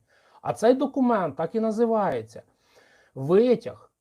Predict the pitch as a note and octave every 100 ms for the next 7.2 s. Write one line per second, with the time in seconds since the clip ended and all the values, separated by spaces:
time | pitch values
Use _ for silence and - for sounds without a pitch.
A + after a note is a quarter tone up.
0 | _ C#3 C3+ A3 B3+ D#3+ - D3 A#3 F#3
1 | A#3+ B3 G#3 E3+ D#3 A3+ A3 G3 E3+ F3
2 | A#3 A#3 G#3 G3 A#3 A#3+ A#3 B3 B3 B3
3 | C4+ B3+ - B3 G3 C3 A3+ A#3+ - G#3+
4 | G3 F#3 F#3 F#3+ F#3 F3 F#3+ F#3+ F#3 F3
5 | E3+ F3+ - G3+ F3+ G3 A#2+ A2 - _
6 | _ _ _ _ _ - C#3+ - - D#3
7 | G3+ D4